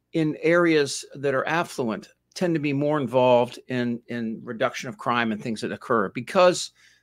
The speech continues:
you know, they're the ones that go out there and make sure if there's not a, a crosswalk for the kids or the lights aren't working or people are going too fast or speed bumps. They, but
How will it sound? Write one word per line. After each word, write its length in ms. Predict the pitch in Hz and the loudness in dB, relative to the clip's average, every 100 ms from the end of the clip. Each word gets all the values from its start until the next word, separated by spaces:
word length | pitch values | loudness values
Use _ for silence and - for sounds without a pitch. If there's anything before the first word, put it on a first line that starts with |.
| - | -8
you 80 | 156 | -4
know, 140 | 139 | 0
they're 120 | 139 170 | 2 2
the 80 | 156 | 2
ones 180 | 156 | 0
that 80 | - | -4
go 140 | 156 147 | -2 -2
out 80 | |
there 80 | 147 | -2
and 60 | 139 | -4
make 120 | 139 | -4
sure 260 | - 147 117 | -4 -2 -4
if 120 | 131 | -2
there's 180 | 143 139 | -4 -2
not 160 | 156 | -2
a, 140 | 139 - - | -2 -4 -14
a 60 | |
crosswalk 540 | 127 - 156 - 147 - | -4 2 2 2 -2 -2
for 100 | 139 | -8
the 80 | 123 | -8
kids 460 | - 151 139 123 | 0 2 2 2
or 80 | 139 | -4
the 100 | 127 | -2
lights 340 | 131 151 139 | -2 -2 -2
aren't 140 | 127 117 | -4 0
working 460 | 147 139 156 139 | 0 0 0 -2
or 100 | 131 | -2
people 260 | - 160 151 | -2 -4 -4
are 60 | 143 | -2
going 240 | 143 139 | -2 -2
too 100 | 151 | -6
fast 440 | - 147 139 - | 0 4 4 2
or 60 | 147 | -6
speed 340 | - 165 147 | -4 0 0
bumps. 200 | 147 127 - - - | 0 -4 -8 -8 -2
They, 160 | 175 - | -2 2
but 180 | 170 | 0